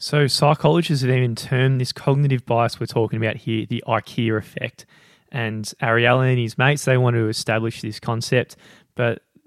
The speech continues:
they didn't want to just qualify it because it's, uh, pretty self-evident in some places, like we were saying, but they also wanted to quantify it. And what they did is they put together an origami frog study.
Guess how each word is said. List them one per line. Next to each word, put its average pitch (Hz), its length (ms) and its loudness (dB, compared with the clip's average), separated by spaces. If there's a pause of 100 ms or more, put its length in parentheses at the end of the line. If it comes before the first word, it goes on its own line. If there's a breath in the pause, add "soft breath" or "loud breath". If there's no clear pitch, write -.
they 131 100 2
didn't 147 160 4
want 135 140 4
to 120 40 -2
just 113 220 -6
qualify 135 540 4
it - 100 -2
because 110 240 -10
it's, - 260 -8
uh, 110 160 -4
pretty - 240 -4
self-evident 135 640 2
in 139 100 -4
some 131 240 0
places, 135 480 -2
like 120 160 -6
we 123 60 -2
were 113 60 -2
saying, 135 340 -2
but 117 80 -2
they 120 100 4
also 175 260 0
wanted 131 280 2
to 107 180 -4
quantify 113 640 -4
it. - 100 -6 (360 loud breath)
And 120 200 -4
what 139 120 -4
they 139 120 2
did 123 220 -4
is 160 120 -2
they 120 100 0
put - 240 -8
together 127 380 0
an 120 260 0
origami 131 600 2
frog 127 440 -2
study. - 440 -4